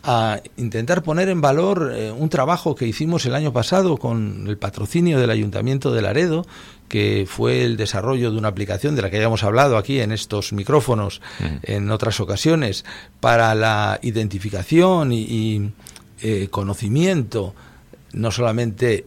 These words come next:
Speaker 1: reconocimiento, sino conocimiento también, eh, saber, eh, no solamente el nombre, sino las características y curiosidades sobre el arbolado urbano que tenemos en nuestras alamedas, un patrimonio natural también muy importante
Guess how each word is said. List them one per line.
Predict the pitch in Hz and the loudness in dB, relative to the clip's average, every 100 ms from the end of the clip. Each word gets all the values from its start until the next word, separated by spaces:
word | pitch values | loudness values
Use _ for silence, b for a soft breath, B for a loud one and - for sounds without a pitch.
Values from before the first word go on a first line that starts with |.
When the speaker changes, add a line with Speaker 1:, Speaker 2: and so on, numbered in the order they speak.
| - | -6
Speaker 1:
reconocimiento, | 110 113 113 104 101 - 101 160 139 110 95 | -4 -2 -2 -4 -6 -4 -2 0 0 -2 -4
sino | 110 101 | -2 -4
conocimiento | - 120 107 98 104 123 165 135 107 92 | -2 -2 -2 -4 -4 -2 0 -2 -2 -4
también, | 98 113 156 123 101 | -4 -2 0 -2 -4
eh, | 98 101 98 92 95 95 95 90 | -2 -2 -2 -4 -8 -8 -8 -8
saber, | - 87 107 127 107 B B B - - | -8 -4 0 0 0 B B B -10 -2
eh, | 107 98 98 | 0 0 -2
no | 104 | -4
solamente | 101 131 120 120 113 | 0 0 2 0 0
el | 107 | 0
nombre, | 107 139 143 160 160 | 0 0 0 -2 -2
sino | - 131 143 | -4 -4 -2
las | 110 - | -4 -4
características | 95 95 - 101 147 131 170 151 165 170 170 - B B B - | -6 -6 -8 -2 -2 -2 -4 -2 0 0 -2 -6 B B B -12
y | 139 135 156 185 | -4 0 0 -2
curiosidades | - 110 101 95 104 135 156 120 107 | -4 -6 -4 -6 0 2 2 0 -2
sobre | - 107 113 110 | -2 -2 0 0
el | 104 | 0
arbolado | 101 98 110 139 120 | -2 -2 0 0 0
urbano | 107 113 160 120 98 B B B - 101 - | 0 0 0 0 -4 B B B -12 -10 -6
que | - 107 | -4 -2
tenemos | 107 135 127 113 | 0 0 0 -2
en | 107 | -2
nuestras | 104 95 - | -4 -6 -4
alamedas, | 95 104 160 165 156 - | -4 -2 0 -2 -4 -6
un | 110 98 | -6 -4
patrimonio | 104 95 107 117 110 | -6 -4 -4 -2 -2
natural | 101 101 113 107 | -4 -2 -2 -2
también | 107 120 | -2 -2
muy | 110 131 | 0 0
importante | 117 98 90 156 156 139 151 | 0 -4 -4 -2 -2 -2 -4